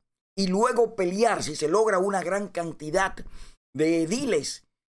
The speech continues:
pelear la presidencia del Senado o de la Cámara de Diputados, él comenzaría a hacer el trabajo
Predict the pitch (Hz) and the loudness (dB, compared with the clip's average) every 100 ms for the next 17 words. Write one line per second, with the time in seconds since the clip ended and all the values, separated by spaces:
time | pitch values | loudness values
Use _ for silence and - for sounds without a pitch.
0 | _ _ _ - 196 202 247 196 135 - | _ _ _ -2 -2 0 0 0 -2 -8
1 | - - 175 165 180 170 175 196 226 170 | -10 0 0 0 -4 -4 0 0 2 -2
2 | - 117 - - _ _ _ _ _ _ | -4 -6 -10 -14 _ _ _ _ _ _
3 | _ _ _ _ 175 170 - 170 202 233 | _ _ _ _ 2 2 2 2 4 2
4 | 208 - _ _ _ 135 143 139 196 220 | 2 -2 _ _ _ 0 0 0 0 2
5 | 185 160 151 151 - 185 254 233 214 - | 0 2 0 -2 -10 -4 0 0 -2 -6
6 | - _ _ _ - 196 202 180 165 165 | -16 _ _ _ 0 0 2 -2 -2 -6
7 | - 175 233 226 156 143 262 170 165 - | -2 0 0 0 2 0 -2 -2 -2 -4
8 | 165 180 226 180 - | -4 0 0 0 -6